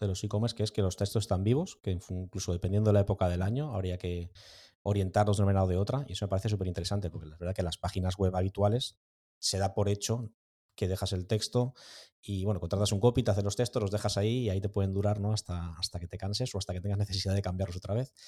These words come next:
porque ves que no vendes lo suficiente. Pero es cierto que el e-commerce es como que está más vivo, ¿no? El texto tiene que ir cambiando en función de los productos, de la época del año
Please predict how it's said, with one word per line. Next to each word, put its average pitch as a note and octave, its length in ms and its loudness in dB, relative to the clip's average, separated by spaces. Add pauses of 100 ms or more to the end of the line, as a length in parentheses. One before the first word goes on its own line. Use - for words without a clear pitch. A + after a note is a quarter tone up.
(280)
porque F#2+ 220 -4
ves F#2+ 120 0
que - 100 -12
no F#2+ 280 -2
vendes F#2 240 -2
lo F2+ 60 -4
suficiente. F2 500 -8
Pero - 160 -4
es G2 80 0
cierto G2+ 280 0
que G#2 180 2
el G#2+ 100 0
e-commerce G#2 340 0
es A2 100 -6
como G2+ 140 -4
que F#2 60 -4
está G2+ 180 0
más G2 140 2
vivo, F#2 240 0
¿no? B2+ 80 -2
El C3 80 -6
texto F2 240 -6
tiene F2+ 160 -6
que - 80 -8
ir F#2 60 -8
cambiando A#2 440 -2
en A#2+ 80 -2
función G2 220 -6
de F2+ 80 -4
los F2 100 -8
productos, A#2+ 540 -2
de G2+ 80 -2
la F2 80 -4
época F2 240 -8
del E2 100 -6
año B2 400 -2